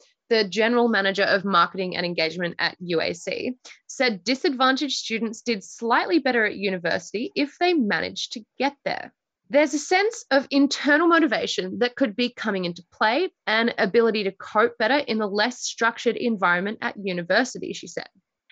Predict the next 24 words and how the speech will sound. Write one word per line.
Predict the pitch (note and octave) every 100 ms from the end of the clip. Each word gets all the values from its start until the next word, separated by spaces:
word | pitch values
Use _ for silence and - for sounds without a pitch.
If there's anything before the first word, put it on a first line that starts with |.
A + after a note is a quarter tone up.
| _
"At | A#3+ A#3
university, | C4+ C#4 A3+ G#3 - A#3+ -
it's | G#3
really | F#3 G3 F#3+
up | D#3+ -
to | F3+
you. | F#3 C4 F#4 _ - _ _
You | G#3
could | F#3+ G3
float | - A3 A3+
along | A3+ G3 B3+ F4 _ -
or | G3
not, | F#3+ G#3+ G4+ _ - _ -
and | G#3+ A3
it | G#3+
all | - G#3+ G#3+
goes | G#3 G3 G3 G3 F#3+
down | G#3 F#3 F#3 F#3 -
to | G3 F#3
motivation | G3 F#3 F3 E3 D#3 E3+ F3 E3+
and | - E3 D#3+
resilience." | D#3+ - C#3+ - - - - - _ _ _ -
The | C#4+
study, | D4 A3+ F3+ G#3+ F4